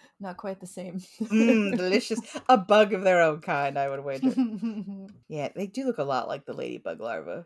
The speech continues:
Speaker 1: Yeah, a little bit, just more pinchy.
Speaker 2: Ugh, dislike. So this week we're doing the emerald ash borer.
Speaker 1: Right, speaking about mean bugs.
Speaker 2: Speaking of nasty little critters.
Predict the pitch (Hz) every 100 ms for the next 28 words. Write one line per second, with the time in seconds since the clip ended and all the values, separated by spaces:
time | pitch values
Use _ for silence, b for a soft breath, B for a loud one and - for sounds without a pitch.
0 | - 269 247 254 196 175 190 - 190 -
1 | 190 185 180 175 - - b b 214 254
2 | 226 180 156 139 B B _ 208 214 160
3 | 175 175 - - b b b b b 277
4 | 262 370 330 330 269 294 240 247 233 220
5 | 214 208 - 180 180 175 165 160 - _
6 | _ 226 254 262 220 - 175 202 214 202
7 | 165 139 120 127 180 - 214 202 - 196
8 | 214 190 156 175 180 185 175 165 165 165
9 | 156 - - - 269 240 139 147 170 208
10 | 240 - 330 320 320 320 - 311 302 220
11 | 131 107 - -